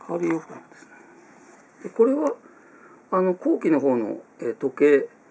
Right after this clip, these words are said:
を、の留める土台なんですけども、このプラスチックの方の方が、まあ、傷がつかないんで、まあ、これは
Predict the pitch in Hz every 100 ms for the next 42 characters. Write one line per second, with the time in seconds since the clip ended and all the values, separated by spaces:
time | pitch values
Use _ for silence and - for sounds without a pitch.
0 | - - - - 165 139 - 175 151 -
1 | 139 139 127 139 143 147 143 127 - -
2 | - - - - 165 - 208 240 269 262
3 | 143 123 101 98 113 110 117 101 - -
4 | - - - - - - 165 - 147 165
5 | 175 170 - 180 131 107 - 117 101 127
6 | 127 - 143 151 151 143